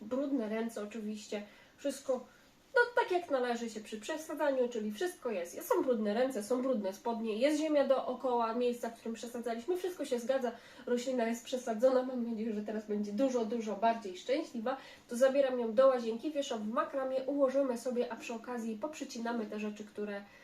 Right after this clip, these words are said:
mm, które chciałabym sobie ukorzenić i pokażę wam przy okazji właśnie te nowe pędziki w, e, skin, w skin, w skin dapsusie, bo obiecałam, a już prawie zapomniałam.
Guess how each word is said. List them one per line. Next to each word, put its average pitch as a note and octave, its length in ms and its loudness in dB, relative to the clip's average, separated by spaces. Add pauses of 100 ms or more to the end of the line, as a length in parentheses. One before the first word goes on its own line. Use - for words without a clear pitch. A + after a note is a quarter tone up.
(380)
mm, G#3 540 2
które A3+ 280 -4
chciałabym G#3 420 -4
sobie - 340 -10
ukorzenić F4+ 600 2 (320)
i D4+ 80 0
pokażę D#4 420 0
wam C#4+ 200 0
przy C#4 160 -4
okazji B3 440 -4
właśnie A3+ 300 -8
te - 180 -8
nowe A#3 300 0
pędziki A#3+ 520 -2 (100)
w, A3 40 -4
e, G#3 280 -2
skin, C#4 260 2 (120)
w - 40 -16
skin, F4 420 6
w - 40 -10
skin F4 400 4
dapsusie, D4+ 480 2
bo A#3+ 180 4
obiecałam, B3 560 0
a A#3 60 -6
już A3+ 100 -6
prawie A#3+ 300 -4
zapomniałam. F#3 520 -8